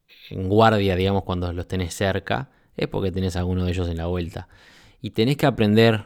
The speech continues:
a manejar, tenés que aprender a reconocerlos, y si sos vos uno de ellos, aprendé a cambiar, y tenés que aprender a reconocerlos. Acordate lo que hablamos, de que una persona es negativa porque, eh, no es porque perdió su trabajo,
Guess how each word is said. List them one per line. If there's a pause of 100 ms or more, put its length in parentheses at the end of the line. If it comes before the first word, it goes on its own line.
(140)
a
manejar,
tenés
que
aprender
a
reconocerlos, (120)
y
si
sos
vos
uno
de
ellos,
aprendé
a
cambiar, (560)
y
tenés
que
aprender
a
reconocerlos.
Acordate
lo
que
hablamos, (580)
de
que
una
persona
es
negativa
porque, (760)
eh,
no
es
porque
perdió
su
trabajo,